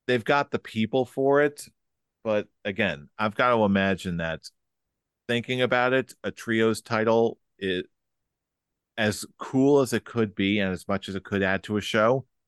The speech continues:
it could also not be all that. Is, there's a potential, because of the different logistics of it, it could potentially be not as great as we're expecting.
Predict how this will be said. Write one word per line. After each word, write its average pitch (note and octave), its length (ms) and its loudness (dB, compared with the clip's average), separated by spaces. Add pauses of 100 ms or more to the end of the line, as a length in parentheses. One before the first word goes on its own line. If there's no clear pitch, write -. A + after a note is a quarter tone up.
(320)
it B2+ 120 -2
could - 180 -2
also C#3+ 1040 0 (840)
not A#2 600 0 (680)
be G#2 300 0
all F#2 240 2
that. F2 300 -2 (2500)
Is, C3 180 0
there's C#3+ 260 2
a B2 40 -14
potential, C#3 500 -4
because D3 300 -2
of C#3+ 40 2
the C3 40 2
different A#2+ 320 0
logistics G2+ 560 -4
of A2 140 2
it, G#2+ 200 2
it - 80 -8
could G#2 220 -2
potentially F2+ 600 -4
be D#2+ 500 -8
not F2 280 -4
as E2+ 140 -8
great E2 220 -6
as D#2+ 140 -10
we're D2+ 160 -12
expecting. - 680 -8